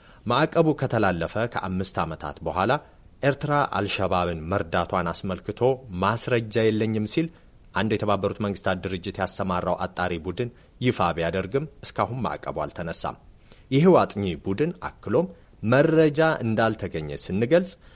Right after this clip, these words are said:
ኤርትራ ለሶማሊያው አልሸባብ ወይም በስሩ ለሚንቀሳቀሱ ቡድኖች እርዳታ አድርጋ እንደሆነ ያለውን ጥርጣሬ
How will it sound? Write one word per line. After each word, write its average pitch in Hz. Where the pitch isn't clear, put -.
ኤርትራ 101
ለሶማሊያው 107
አልሸባብ 98
ወይም 92
በስሩ 92
ለሚንቀሳቀሱ 117
ቡድኖች 120
እርዳታ 131
አድርጋ 117
እንደሆነ 110
ያለውን 117
ጥርጣሬ 127